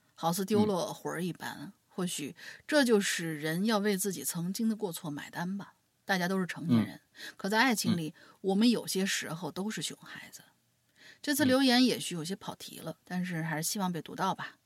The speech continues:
Speaker 1: 就算是跟两位哥哥姐姐聊聊天儿。
Speaker 2: 嗯。
Speaker 1: 最后祝怪谈蒸蒸日上，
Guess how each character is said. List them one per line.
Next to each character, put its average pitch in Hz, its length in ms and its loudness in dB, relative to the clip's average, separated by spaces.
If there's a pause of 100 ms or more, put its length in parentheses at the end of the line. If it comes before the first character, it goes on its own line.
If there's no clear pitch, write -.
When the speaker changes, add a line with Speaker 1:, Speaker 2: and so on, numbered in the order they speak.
(480)
Speaker 1:
就 190 140 -4
算 202 200 4
是 160 280 4
跟 190 160 0
两 139 140 0
位 170 100 -4
哥 202 120 -4
哥 196 100 -2
姐 180 100 -8
姐 131 120 -10
聊 143 140 -4
聊 185 100 -4
天 226 160 -6
儿。 240 60 -4
Speaker 2:
嗯。 - 40 -14 (400)
Speaker 1:
最 208 140 2
后 185 360 0 (160)
祝 165 320 -2
怪 151 180 -4
谈 160 200 -8
蒸 202 160 -4
蒸 226 120 0
日 214 140 -2
上， 226 220 -6